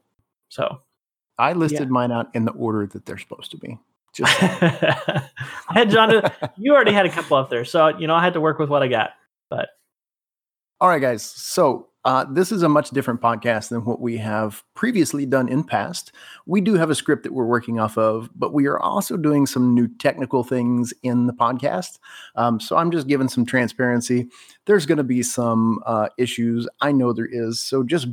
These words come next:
Speaker 2: bear with us as, uh, Victus and I grow and, uh, learn some new technology and how to do this.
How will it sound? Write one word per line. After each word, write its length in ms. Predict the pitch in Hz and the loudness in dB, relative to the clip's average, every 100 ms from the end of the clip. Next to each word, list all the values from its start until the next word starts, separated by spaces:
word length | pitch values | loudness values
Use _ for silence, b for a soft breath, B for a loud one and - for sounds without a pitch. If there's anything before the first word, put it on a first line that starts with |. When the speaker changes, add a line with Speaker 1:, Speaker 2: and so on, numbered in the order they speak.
| 113 | -6
Speaker 2:
bear 260 | 117 123 123 | 0 0 2
with 240 | 117 120 | 0 -2
us 220 | 123 117 - | -2 -2 -4
as, 440 | 120 117 117 107 | -2 0 -2 -2
uh, 200 | 107 104 | -2 -2
Victus 360 | 117 131 120 - | -4 -6 -8 -6
and 100 | 113 | -4
I 160 | 113 | -4
grow 680 | 107 110 113 120 120 123 123 B B B | -4 -4 0 2 2 0 -2 B B B
and, 460 | 110 113 113 110 110 | -4 -2 0 0 0
uh, 280 | 107 101 - | 0 0 -2
learn 240 | 139 185 196 | 0 0 0
some 160 | 180 | 0
new 100 | 160 | 0
technology 680 | - 151 147 143 143 143 147 | 0 -2 0 0 0 -4 -4
and 120 | 113 | -4
how 140 | 107 123 | -2 -4
to 80 | |
do 160 | 110 139 | -2 0
this. 320 | 180 233 - | 0 -4 -6